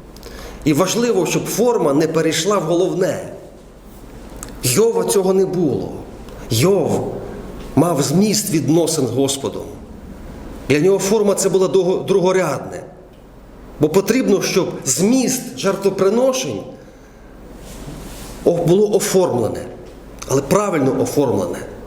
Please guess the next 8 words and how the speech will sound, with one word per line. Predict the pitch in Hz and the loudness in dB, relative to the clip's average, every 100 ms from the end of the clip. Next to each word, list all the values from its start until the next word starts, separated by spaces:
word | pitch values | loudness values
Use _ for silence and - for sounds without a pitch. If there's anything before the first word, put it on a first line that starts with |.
| - - - - - - - - - - - - - - 127 | -16 -16 -16 -16 -16 -16 -16 -16 -16 -16 -16 -16 -16 -4 0
Він | 139 165 156 165 165 165 | 2 2 2 2 0 -2
приносив | - 143 156 208 202 135 104 107 - - | 2 2 4 2 2 0 -2 -6 -10 -6
жертви, | 113 - 180 175 - 117 | -2 0 0 0 0 0
які | 107 | 0
символізували | 127 127 127 131 139 175 170 127 - - - | 0 2 2 2 2 2 2 0 -4 -12 -4
майбутнього, | 135 156 160 160 233 262 262 190 139 113 90 - - - - | 2 2 2 2 2 4 2 2 2 0 -6 -8 -14 -16 -2
майбутнього | 135 147 131 202 247 247 180 151 - - - | 2 2 2 2 2 2 2 2 0 -4 -2
агнця | 156 214 233 160 - 110 | 0 0 0 -2 0 -2